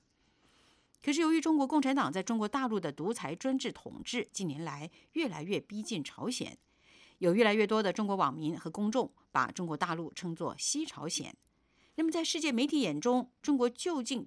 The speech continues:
多么像朝鲜，也就是中国网民所说的西朝鲜呢？下面呢，就是美国之音的详细报告。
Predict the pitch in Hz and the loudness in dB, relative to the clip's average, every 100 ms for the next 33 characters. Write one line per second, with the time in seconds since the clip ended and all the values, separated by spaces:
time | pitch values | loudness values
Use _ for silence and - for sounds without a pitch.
0 | - 156 247 359 269 202 190 185 160 143 | -6 -2 0 0 0 0 0 0 -2 -4
1 | 156 190 208 214 190 180 127 131 165 202 | -4 -4 -2 -2 0 2 2 0 -2 -4
2 | - - 190 180 139 - - 254 156 156 | -12 -6 -4 -2 -6 -6 -6 -4 -4 -6
3 | 220 - - 143 208 _ _ - - - | -6 -8 -6 -4 -4 _ _ -20 -8 -4
4 | 165 165 143 - 139 - 123 131 123 131 | -2 -2 -4 -8 -8 -8 -10 -10 -10 -10
5 | - 147 143 - - 120 135 131 127 127 | -8 -6 -6 -8 -8 -6 -6 -8 -10 -10
6 | 127 | -10